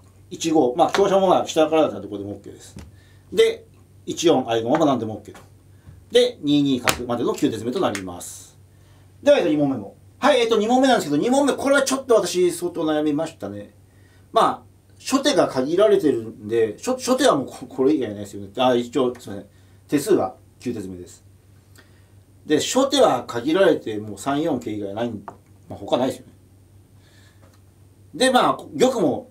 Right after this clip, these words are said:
行き場所は二一しかないんで、まあ、こっからと、こっからの七手詰めでいいんですけど、で、まあ、なんか、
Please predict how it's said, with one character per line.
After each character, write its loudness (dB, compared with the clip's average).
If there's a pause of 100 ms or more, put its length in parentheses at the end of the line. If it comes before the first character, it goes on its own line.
行 -6
き -2
場 6
所 2
は 2
二 0
一 -8
し -8
か -4
な -2
い -8
ん -10
で、 -2 (240)
ま 0
あ、 0
こ -4
っ -20
か 4
ら 2
と、 -14 (380)
こ -14
っ -20
か 0
ら 4
の -2
七 -4
手 -8
詰 -6
め -12 (120)
で -6
い 0
い 2
ん -2
で -4
す -18
け -16
ど、 -8 (1080)
で、 0
ま 2
あ、 -20
な -4
ん -12
か、 0